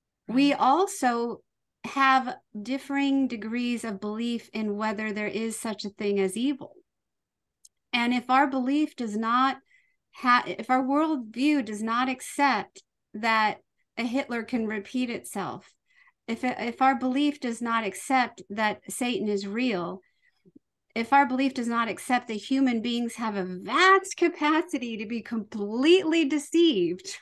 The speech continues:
Speaker 1: <laughs> and, uh, we have the scripture, right, from Second Thessalonians that talks about the mass deception,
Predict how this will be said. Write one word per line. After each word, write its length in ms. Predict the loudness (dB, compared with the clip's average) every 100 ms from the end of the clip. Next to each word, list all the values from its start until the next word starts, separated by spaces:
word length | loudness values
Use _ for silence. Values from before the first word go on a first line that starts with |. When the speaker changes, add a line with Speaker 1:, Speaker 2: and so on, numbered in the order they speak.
| -2
Speaker 1:
<laughs> 1300 | -2 -2 -6 -6 _ -20 _ -16 -16 _ -20 -6 0
and, 320 | 2 2 0
uh, 300 | 0 0 -2
we 120 | -6
have 280 | -2 0 0
the 80 | -4
scripture, 560 | -10 -2 -2 -2 -4 -2
right, 380 | -2 -2 -6
from 160 | -8 -10
Second 420 | -4 -4 -4 -6 -4
Thessalonians 1000 | -6 -4 -4 -2 -2 0 2 2 0 -6 _ _ _ _ -6
that 200 | -6 -6
talks 580 | -4 4 6 4 0
about 500 | -8 -2 0 2 0 -6 -10
the 140 | -6
mass 840 | -2 0 0 2 2 2 -2 -8 -20 _ _ _ _ -10
deception, 920 | -8 -8 0 0 0 -8 -8 -10 -14